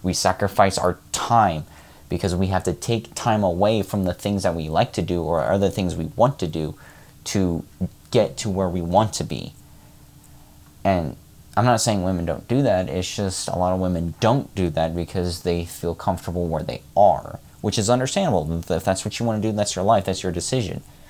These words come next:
But you have to think about, why is it that a man does what he does? Because we have the drive, the determination, everything. We put in so much effort.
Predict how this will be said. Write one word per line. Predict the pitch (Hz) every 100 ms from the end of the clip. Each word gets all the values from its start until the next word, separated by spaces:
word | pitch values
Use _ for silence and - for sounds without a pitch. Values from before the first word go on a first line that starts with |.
| -
But | -
you | 139
have |
to | 104
think | - 139
about, | 113 82 85
why | 85 90 107
is | 113 120
it | 104
that | 107
a | 98
man | 92 95 95
does | 92 90
what | 92
he | 90
does? | 107 90 - - -
Because | 92 98 85
we | 87 101 95
have | - 98
the | 82
drive, | 71 85 85 87
the | 104
determination, | 78 - 90 82 - 85 - 104 110 - - - - -
everything. | 117 123 80 - - - -
We | 107 87 92 - - -
put | - 104 98 -
in | 95 95
so | 87 104 92
much | 90 85 -
effort. | 101 - - - -